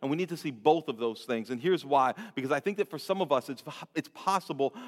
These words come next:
for us to see Jesus as the shepherd. He's the shepherd who died for us, and he's the shepherd who guides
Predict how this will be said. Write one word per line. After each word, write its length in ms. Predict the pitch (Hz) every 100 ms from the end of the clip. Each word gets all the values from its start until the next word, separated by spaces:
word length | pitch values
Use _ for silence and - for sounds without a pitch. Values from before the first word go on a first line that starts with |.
| 214
for 140 | 165
us 140 | 175 175
to 140 | 156
see 320 | - - 233
Jesus 420 | 190 185 202 180 165
as 240 | 151 139
the 80 | 127
shepherd. 560 | - 165 - 110 64 - _ - -
He's 160 | 190 165
the 80 | 165
shepherd 340 | 220 214 190
who 140 | 160
died 440 | 123 110 180 226 220
for 160 | 240
us, 280 | 214 220 220 - 240
and 100 | 147
he's 100 | 156
the 80 | 156
shepherd 300 | - 175 160
who 140 | 160 123
guides 480 | 170 160 156 135